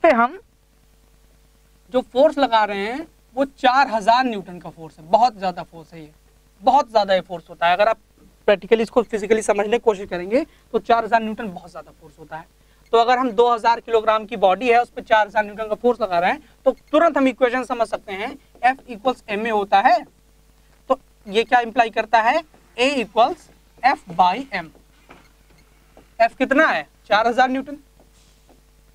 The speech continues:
upon mass कितना है उसका? दो हजार किलोग्राम, टू times।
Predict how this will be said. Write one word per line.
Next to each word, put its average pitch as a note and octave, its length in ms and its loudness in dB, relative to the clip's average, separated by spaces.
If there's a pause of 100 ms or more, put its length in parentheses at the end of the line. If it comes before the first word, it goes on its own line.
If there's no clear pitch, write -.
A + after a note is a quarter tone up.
(1500)
upon B3 400 2 (760)
mass C4 240 2
कितना C#4 280 -2
है C#4 80 -2
उसका? D#4 220 -2 (300)
दो G3+ 180 0
हजार G#3+ 240 0
किलोग्राम, F#3+ 420 -12 (2750)
टू B3 140 0
times। D#3 420 -8